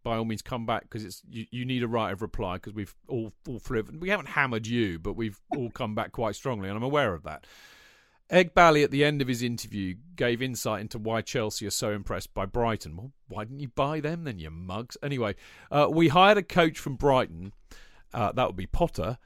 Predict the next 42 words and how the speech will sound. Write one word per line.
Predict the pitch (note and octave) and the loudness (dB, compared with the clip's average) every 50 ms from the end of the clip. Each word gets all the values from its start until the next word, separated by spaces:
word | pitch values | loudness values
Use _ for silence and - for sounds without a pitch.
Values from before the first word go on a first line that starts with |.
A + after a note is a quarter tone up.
| _ _ - | _ _ -8
and | - B2+ B2+ | -6 -4 -2
we | C#3 E3 D#3+ | 0 0 0
think | - - F#3 D#3+ C3 | 2 2 0 2 4
they | D3 D3 | 4 4
are | C#3+ | 4
one | C3+ C3+ C3+ C#3 | 4 2 0 0
of | C3+ | 0
the | B2+ | -2
best | A#2 - D3+ D3+ E3 - - | 0 2 2 2 2 2 0
run | - C#3+ C3+ C3+ B2+ | 0 0 0 -2 -4
teams | - - A2+ G#2 G2 F#2 | -4 -4 -4 -4 -4 -6
in | G#2+ A#2 | -6 -8
the | B2 | -6
Premier | - - F#3 F3 D#3+ C3+ A#2 G2+ | -2 2 2 2 2 2 -2 -2
League. | F#2 E2+ D#2 D#2 D#2+ - _ _ _ _ _ _ _ - | -2 -4 -6 -6 -10 -12 _ _ _ _ _ _ _ -4
The | A#2 B2 C3+ | 0 4 6
owner | E3+ G#3 G3+ D3 A#2 F#2+ G#2+ C3+ - | 6 6 6 4 2 2 0 0 -2
is | - C3 A#2 - | -2 -4 -6 -6
from | - C3 B2 | -6 -6 -6
a | A#2 | -4
sport | - - - - D#3+ D#3 D3+ D3+ B2+ | -4 -4 -2 2 4 4 4 4 2
gaming | - A#2+ A2 A2 G#2+ A2+ A#2+ B2 | 0 0 0 0 0 -2 -4 -4
data | A2+ - G2+ F#2+ F#2+ - - A#2+ | -4 -4 -2 -4 -4 -4 -4 -2
background. | A2+ D3+ F3 - - - - G2 E2+ E2 D#2 D#2 D#2 E2+ - - - _ _ _ _ - - | 2 2 2 0 -2 -6 -8 -8 -8 -8 -10 -12 -14 -16 -18 -20 -20 _ _ _ _ -16 -2
Tony | - D#3+ F3 G3 G#3 G3+ G#3 G3+ | 4 6 6 6 6 4 2 0
Bloom | D3+ D#3 D#3+ D#3 B2+ G#2+ E2+ F2 F#2+ A#2+ C#3 - - - | 2 4 4 4 4 2 0 -2 -6 -8 -10 -12 -14 -12
spends | - - - - C3 B2+ B2 - | -12 -8 -2 -2 -2 -2 -2 -4
ten | - - - F#3 G3+ F#3+ | -6 -2 0 0 0 0
percent | - F3 - F3+ D#3+ D3+ - | -4 -2 0 0 0 0 -2
of | - - | -8 -8
the | - - | -8 -4
payroll, | - - D3+ C#3 B2+ A#2 G2+ F#2+ D#2+ D2+ F2 G#2+ A#2 - - - - - - - - - | 0 2 4 4 4 2 0 -2 -4 -4 -6 -8 -8 -10 -14 -20 -20 -20 -20 -20 -10 -4
wins | B2+ C3+ C#3 C3 A#2+ - | -2 0 0 0 0 0
almost | D#3+ E3+ F#3 F#3 F#3 F3+ - - | 2 2 4 4 4 4 2 0
as | E3 B2+ C3 | -2 -4 -2
much | D3+ C#3+ C3+ C3+ - - - - - - | 2 2 2 2 2 -2 -8 -10 -8 -6
as | B2+ A2+ G2+ | -6 -4 0
those | B2+ B2+ B2 A#2+ - - | 2 2 4 2 0 -2
who | G#2+ G2+ | -6 -6
spend | - - - A#2 A2 G#2+ - | -4 -2 -2 -2 -2 -2 -4
far | - C3 A2+ G#2+ G#2 | -4 -2 -2 -2 -2
more, | G#2 G2 F#2+ F2 E2+ F2+ G#2 C3+ | -2 -2 -4 -2 -2 -2 -4 -4